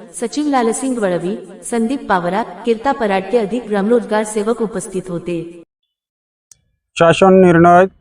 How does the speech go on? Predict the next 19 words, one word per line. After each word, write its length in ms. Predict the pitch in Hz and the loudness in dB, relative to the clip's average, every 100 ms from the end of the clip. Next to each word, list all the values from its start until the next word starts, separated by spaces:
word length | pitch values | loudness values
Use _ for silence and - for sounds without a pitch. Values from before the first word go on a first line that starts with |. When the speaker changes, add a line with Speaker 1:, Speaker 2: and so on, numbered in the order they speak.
| _ _ _ | _ _ _
Speaker 2:
तीन 200 | 175 185 | 4 6
ऑक्टोबर 600 | 180 - - 170 165 165 | 4 2 0 2 4 4
दोन 260 | 165 160 160 | 4 2 2
हजार 340 | 156 147 151 | 2 4 2
चोवीस 520 | 123 - 156 156 175 175 _ _ _ _ - | 2 -2 0 2 0 -2 _ _ _ _ 2
च्या 140 | 185 | 4
जीआर, 400 | 170 165 165 170 - _ _ _ _ - _ _ _ _ | 4 4 4 4 0 _ _ _ _ -20 _ _ _ _
अ, 440 | - 139 131 131 127 - 143 | -4 2 4 2 -2 -6 -6
विलंब 400 | 135 160 214 196 | -2 2 2 4
होत 240 | 185 175 170 | 4 2 2
असल्यामुळे 560 | 156 165 151 147 143 147 160 _ _ _ | -4 -2 0 2 2 0 -4 _ _ _
संपूर्ण 380 | 170 165 214 214 | -2 2 0 2
महाराष्ट्र 720 | 208 196 170 165 - - 165 | 2 4 4 2 -2 -2 0
राज्य 340 | 156 156 143 _ _ _ _ _ _ - | 2 0 -4 _ _ _ _ _ _ -4
महाराष्ट्र 460 | 147 170 196 - 208 | 2 4 4 2 0
ग्राम 280 | 185 175 170 | 0 -2 -2
रोजगार 300 | 160 147 139 | -4 -2 -4
सेवक 300 | - 139 - | -2 -6 -6
संघटना 640 | 151 147 151 - 175 190 | -6 -2 -2 -2 -2 -2